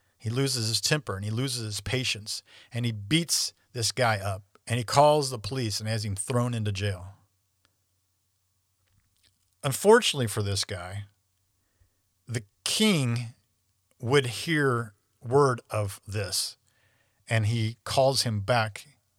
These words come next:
into the palace in front of him. The king cannot believe what he's hearing.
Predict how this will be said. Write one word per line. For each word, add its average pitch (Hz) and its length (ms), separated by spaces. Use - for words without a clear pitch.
into 123 640
the 104 140
palace 101 600
in 107 100
front 107 240
of 90 80
him. 101 200
The 123 80
king 165 340
cannot 131 580
believe 110 800
what 110 240
he's 101 140
hearing. 92 320